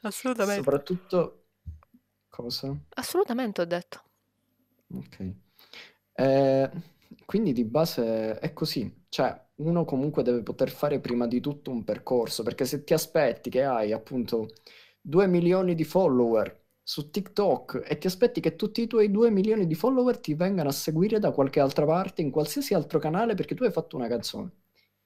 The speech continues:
Speaker 2: Magari prevalentemente qualche anno passato ti hanno con-, ti hanno conosciuto non come musicista, ma come influencer e basta.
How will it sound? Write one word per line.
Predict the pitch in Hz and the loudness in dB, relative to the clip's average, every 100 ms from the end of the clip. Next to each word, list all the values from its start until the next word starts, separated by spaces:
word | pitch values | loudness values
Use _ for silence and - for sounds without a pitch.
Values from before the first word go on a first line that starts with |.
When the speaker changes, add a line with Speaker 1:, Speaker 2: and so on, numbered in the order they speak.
| _ - | _ -4
Speaker 2:
Magari | 196 294 240 | 0 2 4
prevalentemente | 185 190 185 196 190 226 269 185 | 4 6 6 4 4 2 2 2
qualche | 156 147 175 | 2 4 2
anno | 165 170 | 4 2
passato | 170 170 - 202 202 147 131 - _ _ _ _ - | 0 -2 2 2 4 2 2 -2 _ _ _ _ 2
ti | 160 | 2
hanno | 156 160 | 4 4
con-, | 170 170 - - | 2 0 -4 0
ti | 170 | 2
hanno | 160 160 - | 2 0 2
conosciuto | 165 160 156 - 208 214 147 | 2 4 2 0 -2 2 2
non | 165 220 | 4 2
come | - 156 151 | 2 2 2
musicista, | 147 147 151 180 185 - 196 | 0 0 -2 -2 -4 -2 0
ma | 147 | 2
come | 143 147 | 2 2
influencer | 139 - 147 139 156 165 180 - | 0 0 4 4 4 2 0 0
e | 123 | -2
basta. | 113 117 110 - - 180 | 0 2 2 -2 -2 -4